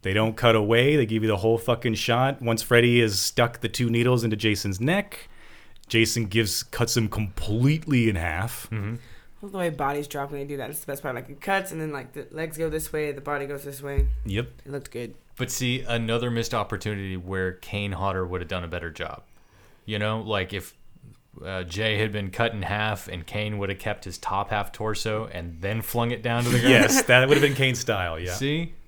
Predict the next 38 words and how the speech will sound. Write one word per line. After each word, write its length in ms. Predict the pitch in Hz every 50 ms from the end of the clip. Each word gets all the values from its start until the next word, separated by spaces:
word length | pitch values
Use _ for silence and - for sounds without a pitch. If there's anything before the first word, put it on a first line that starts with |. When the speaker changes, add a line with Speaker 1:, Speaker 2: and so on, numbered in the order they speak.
| - - - - - - - - - - - - - - - - - - - - - - -
Speaker 1:
Yep. 140 | 95 87 - - - - - - - - - - - - - - -
But 320 | - 104 101 98 92 - - - - - - - -
even 180 | - 160 185 202
when 80 | 175 147
they 100 | 120 113
show 220 | - - 139 131
the 80 | 117 104
shot 340 | - 135 120 110 98 90
later 340 | 92 107 127 127 110 95 92
of 200 | 92 90 95 90
the 80 | - 95
kid's 260 | - - 107 104 -
body 320 | - - 92 98 107 107
just 220 | 98 98 92 - -
in 80 | 104
the 80 | 101 95
hallway, 400 | 90 95 95 101 104 107 120 127
they 120 | 127 110 95
have, 180 | 98 104 98
like, 140 | 104 98 95
his 180 | - 92 - -
face 420 | - - 101 92 95 101 95 -
jammed 480 | - - - - 110 101 98 98 104 101
into 160 | 107 104 104
one 140 | 101 107 104
of 40 | 101
the 60 | 98
corners 540 | 98 - - 104 101 101 101 107 113 104 104
and 100 | 107 104
his, 140 | 101 90
like, 120 | 104 104 -
arm 320 | - 90 92 98 101 101
all 140 | 104 101 98
awkwardly 400 | 92 104 104 - 110 101 95 104
bent. 340 | 98 90 107 98 104 104 -
Like, 120 | 110 101 113
it's 100 | 117 127
even 360 | 131 139 139 127 123 120